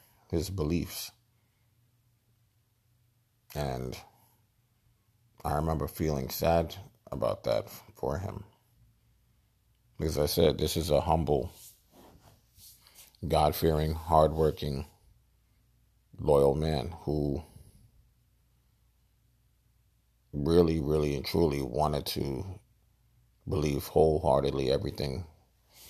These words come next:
that he asked for, he would receive. But I think that, you know,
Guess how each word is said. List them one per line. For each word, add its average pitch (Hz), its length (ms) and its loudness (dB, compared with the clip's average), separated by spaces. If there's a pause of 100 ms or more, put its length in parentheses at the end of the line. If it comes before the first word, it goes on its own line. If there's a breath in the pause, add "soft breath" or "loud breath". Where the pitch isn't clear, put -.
(1160 loud breath)
that 80 160 4
he 78 160 2
asked 78 260 8
for, 71 240 0
he - 140 -2
would 69 160 -4
receive. 87 560 -2 (120)
But 71 120 0
I 73 80 4
think 82 260 -4
that, 104 300 0
you 78 160 -2
know, 73 160 -4